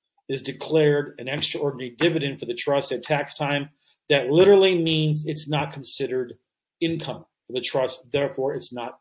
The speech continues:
taxable, okay? So how does this work? It's very simple, okay? Your trust will file a ten forty-one tax return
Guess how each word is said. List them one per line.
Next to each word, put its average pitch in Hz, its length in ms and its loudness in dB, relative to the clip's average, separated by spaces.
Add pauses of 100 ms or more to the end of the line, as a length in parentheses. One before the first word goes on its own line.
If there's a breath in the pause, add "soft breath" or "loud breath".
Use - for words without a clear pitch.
taxable, - 600 -10 (500)
okay? 143 360 -2 (800)
So - 480 6
how 180 120 2
does 190 160 6
this 160 120 0
work? 196 420 6 (460)
It's 156 320 0 (220)
very 131 500 -2
simple, - 680 -8 (260)
okay? 135 400 -6 (340 loud breath)
Your 208 580 8 (280)
trust - 580 0
will 160 200 2
file 139 560 0
a 131 140 -6
ten 185 340 -4
forty-one 170 480 0
tax 151 400 -4
return 120 480 -10